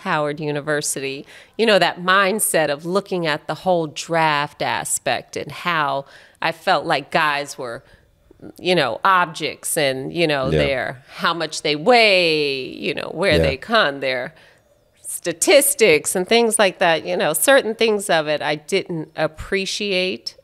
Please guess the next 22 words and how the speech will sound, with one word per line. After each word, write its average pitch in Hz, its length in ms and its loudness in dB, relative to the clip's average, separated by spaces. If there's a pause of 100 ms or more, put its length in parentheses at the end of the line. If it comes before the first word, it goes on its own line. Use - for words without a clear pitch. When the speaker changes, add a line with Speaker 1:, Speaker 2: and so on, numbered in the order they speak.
Speaker 1:
um, 170 580 -8 (960)
but 185 160 0
it's - 180 -6
all 190 160 2
a 180 60 0
part 175 240 0
of 156 80 -6
the 165 80 -10
game. 156 460 -6
Speaker 2:
Yeah. 78 240 -2 (340)
Speaker 1:
It 165 80 -12
really 147 300 -8
is. 143 320 -12
Speaker 2:
When 175 160 4
did 101 100 2
you - 100 4
realize 87 300 4
it 80 80 2
was 71 140 -4
a 69 40 -6
business? 71 460 -4 (920)
Speaker 1:
Mm. 208 580 -10